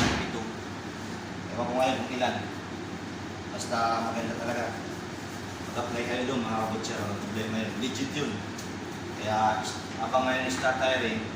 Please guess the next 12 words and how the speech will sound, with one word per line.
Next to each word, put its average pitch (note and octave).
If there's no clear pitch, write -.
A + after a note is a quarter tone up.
para A2+
salain -
kayo. A#2
Kasi -
pag C3
once D3
na D3
mapuno D3+
yung, D3+
ano, C3+
yung C3
aplikante, D#3